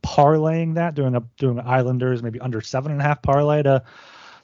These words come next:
to get it down. But if they win, it should be low scoring anyway. So those are my two leans for this one. I haven't bet it yet.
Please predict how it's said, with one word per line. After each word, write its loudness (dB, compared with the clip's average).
to -6
get 2
it -2
down. 6
But 0
if 0
they 2
win, 4
it -2
should 0
be 2
low 2
scoring -6
anyway. -4
So -6
those 4
are 0
my 2
two 2
leans 4
for 2
this 0
one. 0
I -4
haven't -2
bet 0
it -4
yet. -6